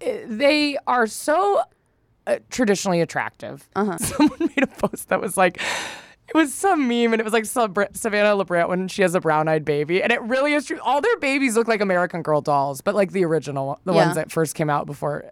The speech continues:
Speaker 1: uh, anything was inclusive. It, it's really just scary. But they, they're, they're rich. Their families are, like,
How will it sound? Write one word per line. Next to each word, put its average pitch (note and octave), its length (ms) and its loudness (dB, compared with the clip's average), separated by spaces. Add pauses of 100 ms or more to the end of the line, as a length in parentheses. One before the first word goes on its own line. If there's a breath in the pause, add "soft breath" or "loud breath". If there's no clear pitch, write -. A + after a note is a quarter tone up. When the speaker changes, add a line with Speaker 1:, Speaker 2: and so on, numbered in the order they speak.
Speaker 1:
uh, G3+ 40 -10
anything D#3+ 500 -6
was D3 100 -4
inclusive. D3 380 -6
It, A3+ 160 0
it's A#3+ 160 -8
really C#4+ 240 2
just F3+ 340 -4
scary. E3+ 340 0 (420 loud breath)
But C#4+ 180 0
they, D4+ 340 0
they're, C#4+ 220 0
they're B3 240 0
rich. D#4 680 -4 (460)
Their A3+ 200 2
families D#4 640 0
are, D4+ 140 2 (220)
like, A#3 280 2